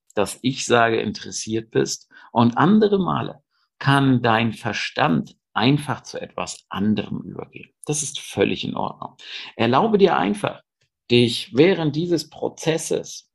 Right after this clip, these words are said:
der Hypnose heute zu entspannen. Es geht einfach nur darum, einige sehr einfache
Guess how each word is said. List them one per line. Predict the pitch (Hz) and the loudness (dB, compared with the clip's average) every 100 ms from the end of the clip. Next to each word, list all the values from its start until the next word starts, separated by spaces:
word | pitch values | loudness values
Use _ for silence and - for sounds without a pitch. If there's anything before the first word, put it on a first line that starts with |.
| - | 2
der | 107 | 2
Hypnose | 104 104 123 143 107 95 | 2 2 2 4 0 0
heute | 117 135 - - _ | 0 0 -2 -12 _
zu | - - | -14 -6
entspannen. | 117 104 - - 151 - - _ | -2 0 0 0 2 0 -4 _
Es | 98 | -8
geht | - 151 135 | 2 2 4
einfach | 107 127 151 151 131 | 2 2 0 -4 -2
nur | 131 | -2
darum, | 113 110 110 120 120 120 _ _ _ _ _ | 2 0 0 0 0 -4 _ _ _ _ _
einige | - 135 170 139 120 | 0 4 4 2 2
sehr | 113 123 - | 4 4 2
einfache | 104 113 113 113 - | 0 0 -2 -12 -14